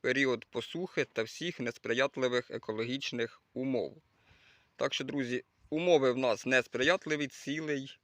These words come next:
рік. Хтось запитував, побило градом, або там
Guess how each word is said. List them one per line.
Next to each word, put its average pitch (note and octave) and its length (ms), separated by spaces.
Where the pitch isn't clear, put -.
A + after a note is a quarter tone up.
рік. A#2+ 360
Хтось D3+ 220
запитував, B2 720
побило B2+ 360
градом, D#3 460
або A#2+ 240
там A2+ 340